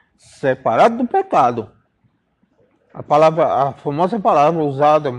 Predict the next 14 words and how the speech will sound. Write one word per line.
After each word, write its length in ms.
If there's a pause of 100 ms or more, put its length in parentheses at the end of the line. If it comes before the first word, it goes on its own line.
(340)
muita 280
gente, 180
a 100
famosa 400
kadosh. 640 (2250)
Todo 360
mundo, 240
eu 100
acho 180
que 80
já 80
ouviu 140
essa 160
palavra, 640